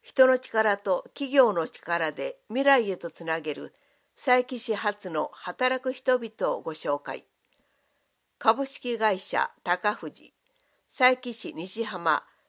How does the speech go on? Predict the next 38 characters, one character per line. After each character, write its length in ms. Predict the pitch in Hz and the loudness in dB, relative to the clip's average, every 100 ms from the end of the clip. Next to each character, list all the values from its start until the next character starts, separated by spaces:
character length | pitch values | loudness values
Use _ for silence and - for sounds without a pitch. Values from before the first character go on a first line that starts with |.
| - | -16
一 280 | 190 - 262 | -12 -4 2
万 220 | 262 254 | 2 2
八 220 | - 233 - | 0 -2 0
百 280 | 247 240 233 | -4 -2 -6
九 300 | - 240 220 | -6 -4 -4
十 280 | 165 156 - | -4 -8 -2
七 300 | 160 202 220 | 0 0 0
番 260 | 214 196 | 0 -2
地 180 | 190 - | -6 -8
の 160 | 143 135 | -6 -4
七 320 | 160 185 208 | -2 0 0
十 260 | 196 151 131 | -4 -10 -10
二。 200 | 143 135 _ _ _ _ _ | -12 -18 _ _ _ _ _
本 240 | _ 262 254 | _ 2 2
社、 360 | - 170 143 - _ _ | 2 0 0 -2 _ _
大 260 | - 233 262 | 2 4 4
分 160 | 254 233 | 2 -2
市 200 | - 135 | -4 -10
三 140 | 147 | -10
佐 320 | 151 196 151 - | -6 0 0 0
六 280 | 151 175 247 | -4 -4 -6
丁 300 | - 233 214 | -4 -2 0
目 260 | 190 165 - - | 0 -2 -4 -6
二 140 | 254 | -2
番 260 | 262 196 156 | 2 2 0
五 140 | 165 | -2
十 280 | 160 180 160 | -2 -6 -6
号。 360 | 139 139 - - _ _ _ _ _ _ 202 | -4 -4 -4 -12 _ _ _ _ _ _ -2
電 300 | 202 208 190 | 0 2 2
話、 260 | 170 156 - _ _ | 2 2 -4 _ _
零 240 | 214 240 254 | 4 6 4
九 280 | - 240 180 | -2 -2 0
七 400 | 175 170 135 - _ 139 | 0 0 -2 -4 _ -14
の 200 | 131 - _ _ _ _ | -12 -14 _ _ _ _
五 280 | 208 226 247 | 4 8 8
二 240 | 240 202 | 6 0
三 440 | 208 - 196 160 - _ _ | -2 2 2 2 -4 _ _
の 260 | - - | -10 -10